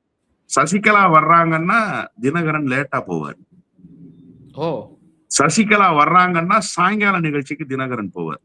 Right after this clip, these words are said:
Speaker 1: இப்படித்தான் குடும்பத்துக்குள்ளேயே நடந்திருக்கிறார் தினகரன். நான் என்ன கேட்கிறேன், சசிகலா இல்லாமல் நீங்கள் வானத்திலிருந்து குதித்து தலைவர் ஆயிட்டீங்களா? இன்னைக்கு உங்களுக்கென்று ஒரு கொடி, உங்கள் பின்னால் ஒரு ரெண்டு பேர் போய்கிட்டு இருக்காங்க கார்ல அப்படின்னா, அதற்கு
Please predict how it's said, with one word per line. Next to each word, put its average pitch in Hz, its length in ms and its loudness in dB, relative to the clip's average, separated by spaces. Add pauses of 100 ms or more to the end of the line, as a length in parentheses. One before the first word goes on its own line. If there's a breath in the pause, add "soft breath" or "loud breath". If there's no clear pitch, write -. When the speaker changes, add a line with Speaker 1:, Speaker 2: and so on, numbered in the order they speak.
(380)
Speaker 1:
இப்படித்தான் 180 580 0
குடும்பத்துக்குள்ளேயே 185 840 2
நடந்திருக்கிறார் 127 680 0
தினகரன். 101 420 -4
நான் 139 100 2
என்ன 208 180 -4
கேட்கிறேன், 160 480 -4
சசிகலா 180 500 0
இல்லாமல் 170 480 0
நீங்கள் 151 220 0
வானத்திலிருந்து 151 640 0
குதித்து 135 320 -8
தலைவர் 127 300 -4
ஆயிட்டீங்களா? 87 460 -10 (960)
இன்னைக்கு 131 340 2
உங்களுக்கென்று 143 560 2
ஒரு 127 200 0
கொடி, 127 300 0
உங்கள் 131 380 0
பின்னால் 139 260 0
ஒரு 123 280 0
ரெண்டு 104 260 -2
பேர் 123 240 -2
போய்கிட்டு 107 300 -2
இருக்காங்க 90 280 -4
கார்ல 98 360 2
அப்படின்னா, 82 500 -6 (920)
அதற்கு 104 460 -2